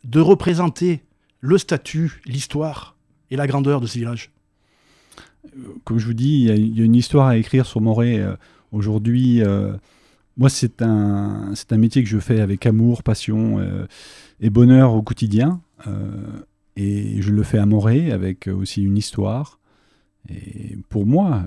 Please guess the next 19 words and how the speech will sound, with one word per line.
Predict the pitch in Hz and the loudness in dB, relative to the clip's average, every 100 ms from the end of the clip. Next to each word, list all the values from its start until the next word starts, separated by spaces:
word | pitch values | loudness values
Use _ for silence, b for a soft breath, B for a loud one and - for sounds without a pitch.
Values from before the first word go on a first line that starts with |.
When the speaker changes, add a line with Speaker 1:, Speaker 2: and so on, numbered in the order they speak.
| 95 | -6
Speaker 2:
et | 98 95 95 98 101 | -6 -6 -6 -8 -6
ça | 101 | -8
serait, | - 101 95 98 | -6 -6 -4 -6
ça | - | -6
serait | 92 101 | -8 -4
un | 98 | -2
bonheur | 104 120 147 - | 0 2 0 -2
qu'effectivement | 98 95 - 95 113 120 | -8 -8 -6 -4 -2 0
Moret, | 101 104 113 120 107 | 0 0 0 -2 -4
euh, | - - b b _ | -8 -12 b b _
puisse | 107 - | -10 -2
naître, | 120 139 - - _ _ _ _ _ | -2 -2 -6 -20 _ _ _ _ _
euh, | - 98 - | -8 -8 -6
comme, | 101 98 | -4 -2
euh, | 95 98 98 98 101 104 98 | -2 -4 -4 -6 -6 -8 -8
comme | 101 | -4
aujourd'hui | 101 101 95 107 - | -4 -2 -2 -2 -2
existe | 104 101 120 - 107 | -2 -2 -4 -6 -8
Vaulnes, | 95 101 123 127 | -2 0 2 2